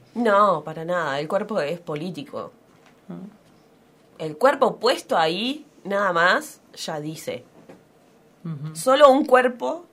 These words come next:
Speaker 1: un cuerpo sin, sin pensar en maquillaje, sin pensar en qué tenés puesto, sin pensar en, ya solo tu cuerpo es política, ¿no?
Speaker 2: Ujú.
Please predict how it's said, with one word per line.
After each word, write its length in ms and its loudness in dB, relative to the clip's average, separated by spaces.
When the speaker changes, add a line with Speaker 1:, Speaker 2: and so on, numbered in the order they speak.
Speaker 1:
un 140 -14
cuerpo 680 0
sin, 480 -12
sin 200 -8
pensar 420 2
en 220 4
maquillaje, 720 -2
sin 180 -8
pensar 380 -4
en 140 -2
qué 100 -6
tenés 260 -8
puesto, 400 -6
sin 160 -8
pensar 400 -2
en, 340 -4
ya 140 -6
solo 400 -2
tu 180 -10
cuerpo 580 0
es 380 -2
política, 680 -10
¿no? 220 -2
Speaker 2:
Ujú. 60 -16